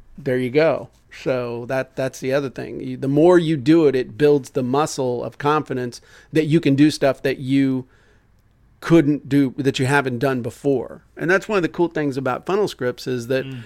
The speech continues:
Speaker 1: once you trust using funnel scripts, you know, "Hey, you know what? I know that I'm gonna be able to create the emails I need. I know I'm gonna be able to create the headlines and the teasers and the, um, the content and the webinars and the video sales letters and everything else.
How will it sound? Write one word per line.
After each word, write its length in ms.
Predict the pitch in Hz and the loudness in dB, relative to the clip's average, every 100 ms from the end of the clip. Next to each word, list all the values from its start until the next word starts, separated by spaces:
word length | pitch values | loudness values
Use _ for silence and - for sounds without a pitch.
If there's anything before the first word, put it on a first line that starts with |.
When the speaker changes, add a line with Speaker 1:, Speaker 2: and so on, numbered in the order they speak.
| - | -12
Speaker 1:
once 320 | 127 160 190 - | 0 2 2 0
you 100 | 147 | -2
trust 520 | 120 - 170 156 - - | -2 -2 0 0 -4 -14
using 720 | 143 139 156 165 143 147 131 | -6 2 4 4 2 -2 -2
funnel 280 | - 208 220 | 0 2 2
scripts, 440 | - 139 135 - | 0 -2 -2 -6
you 180 | 143 143 | -2 0
know, 440 | 139 160 175 135 | 2 4 4 4
"Hey, 280 | 120 170 147 | 2 2 2
you 200 | 120 127 | -2 -4
know 120 | 135 139 | 0 2
what? 280 | 151 165 165 _ _ - | 0 -2 -8 _ _ -8
I 120 | 135 | 0
know 260 | 143 156 | 4 4
that 120 | 147 143 | 6 4
I'm 100 | 139 | 2
gonna 120 | 135 | 0
be 120 | 135 | -2
able 120 | 131 | -2
to 80 | 127 | -6
create 240 | - 135 131 | -8 -6 -6
the 120 | 147 135 | -6 -4
emails 260 | 131 123 | -4 -4
I 80 | 135 | -8
need. 220 | 127 127 - | -6 -8 -8
I 100 | 131 | -2
know 240 | 135 151 | 2 2
I'm 80 | 147 | 2
gonna 100 | 143 | 0
be 120 | 135 | -2
able 400 | 135 131 - 131 | -6 -8 -6 -6
to 100 | 123 | -6
create 260 | - 135 127 | -6 -6 -4
the 120 | 127 | -6
headlines 580 | 123 131 131 127 123 120 | -6 -6 -6 -8 -10 -10
and 160 | 123 120 | -8 -8
the 60 | |
teasers 580 | 117 139 135 123 120 117 | -6 -6 -4 -4 -8 -8
and 240 | 123 123 | -10 -8
the, 220 | 123 117 117 - - - - | -8 -10 -12 -20 -20 -20 -20
um, 240 | - 123 - | -14 -12 -10
the 100 | 123 | -8
content 640 | 147 143 135 131 131 123 - | -2 0 0 0 -2 -4 -6
and 220 | 123 120 | -8 -6
the 320 | 117 117 120 - | -8 -10 -12 -10
webinars 1000 | 135 127 147 143 139 127 123 123 120 131 | -10 -2 0 0 0 -2 -4 -6 -8 -8
and 140 | 120 | -8
the 60 | 117 | -2
video 280 | 139 139 | 0 0
sales 380 | 123 143 143 131 | -2 -2 -2 -2
letters 540 | 135 131 127 123 120 123 | -4 -4 -4 -6 -8 -6
and 80 | |
everything 420 | 131 143 135 127 131 | -2 -2 0 0 2
else. 380 | 139 113 117 | 2 0 -4